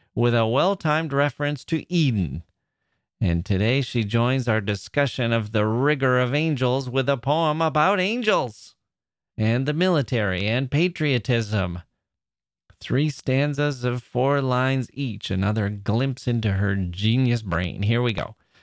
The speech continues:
Number one thirty-eight. To fight aloud is very brave,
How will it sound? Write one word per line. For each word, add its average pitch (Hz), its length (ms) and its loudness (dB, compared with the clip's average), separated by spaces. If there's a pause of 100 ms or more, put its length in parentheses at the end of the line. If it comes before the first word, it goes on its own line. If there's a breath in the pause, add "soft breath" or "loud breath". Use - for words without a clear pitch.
(120)
Number 104 280 2
one 127 360 0
thirty-eight. 127 640 -4 (1700 loud breath)
To 127 120 0
fight 160 380 -2
aloud 147 680 0
is 127 240 -2
very 113 360 0
brave, 98 560 -2